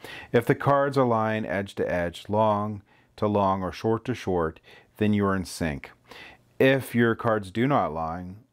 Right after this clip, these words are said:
long to short, then you are not in sync and you must advance the goodbye pile. This, uh, represents the time to say goodbye is approaching.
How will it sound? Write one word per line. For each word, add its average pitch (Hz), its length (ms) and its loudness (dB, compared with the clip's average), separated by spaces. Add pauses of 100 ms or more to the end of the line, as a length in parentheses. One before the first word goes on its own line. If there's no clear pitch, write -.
(200)
long 90 360 -2
to 85 60 -12
short, 127 520 0 (480)
then 117 320 2
you 113 160 0
are 104 100 0
not 101 320 2
in 98 100 -10
sync 90 300 -12
and 92 100 -6
you 95 140 -4
must 110 460 -2 (400)
advance 95 560 0
the - 120 -4
goodbye 82 500 0
pile. 76 440 -6 (720)
This, 139 380 2 (420)
uh, 101 240 4
represents 104 580 0
the 98 120 -6
time 110 360 0
to 110 60 -6
say 98 240 0
goodbye 92 440 0
is 87 120 -8
approaching. 90 640 -4